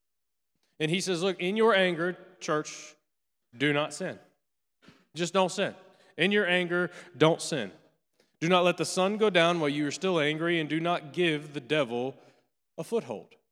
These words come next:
Now, he's doing this as a warning. In fact, he's quoting Psalm four. That's the first part of that. "And in your anger, do not sin." It's a paraphrase of Psalm four. And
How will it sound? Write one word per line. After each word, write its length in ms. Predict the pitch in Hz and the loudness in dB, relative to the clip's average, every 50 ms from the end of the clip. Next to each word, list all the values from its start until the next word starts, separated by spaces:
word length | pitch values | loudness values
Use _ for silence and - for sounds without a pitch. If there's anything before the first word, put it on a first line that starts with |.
| _ _ _ _ _ _ _ _ _ _ _ _ _ _ - | _ _ _ _ _ _ _ _ _ _ _ _ _ _ -4
Now, 160 | 170 170 170 143 | 0 0 0 0
he's 260 | 156 202 220 208 165 | 0 0 -2 -2 -2
doing 240 | 160 196 202 196 185 | 0 2 2 4 4
this 220 | 185 180 175 - | 2 2 0 -2
as 100 | 175 143 | -2 -2
a 60 | 156 | -2
warning. 420 | 147 151 175 185 175 170 160 139 131 | -2 0 0 2 2 2 0 0 -2
In 80 | 131 | -4
fact, 240 | - - 185 175 - | -4 -2 -2 -2 -2
he's 140 | - 165 - | -4 -10 -6
quoting 420 | - - 214 226 233 214 190 160 | 0 4 4 6 6 4 2 0
Psalm 320 | 151 - 180 165 151 135 127 | 0 2 4 4 4 4 2
four. 400 | - - - 170 156 131 117 113 | -2 -2 0 0 2 2 2 2
That's 220 | 123 147 156 - | 2 0 0 0
the 100 | - 156 | -4 -6
first 320 | - - 160 143 - - | -4 -4 -4 -4 -4 -4
part 220 | - 156 139 131 117 | -2 0 0 0 0
of 60 | 101 | -4
that. 160 | 104 113 104 | -8 -8 -8
"And 80 | 92 131 | -10 -10
in 80 | 139 | -8
your 200 | 139 135 131 135 - | -6 -6 -6 -6 -6
anger, 280 | 135 147 156 - 151 | -4 -4 -4 -4 -6
do 120 | 143 139 151 | -6 -6 -6
not 200 | 147 147 131 - | -6 -8 -8 -8
sin." 280 | - 165 165 175 175 - - - - - | -8 -8 -8 -8 -8 -10 -14 -20 -8 -4
It's 160 | - 151 - | -4 -2 -2
a 60 | 156 143 | -2 -2
paraphrase 720 | - - 190 190 190 185 - - 156 135 131 131 113 123 | 2 4 4 4 4 2 0 0 2 2 2 2 0 -4
of 100 | 117 - | -6 -6
Psalm 360 | - - 143 139 127 113 107 | -4 -2 -2 -2 -2 -4 -6
four. 380 | - - 147 123 98 85 80 - _ _ _ _ _ _ _ _ _ _ _ _ _ _ - | -8 -10 -10 -8 -10 -10 -14 -18 _ _ _ _ _ _ _ _ _ _ _ _ _ _ -2
And 220 | 165 160 156 135 | -2 -2 -2 -2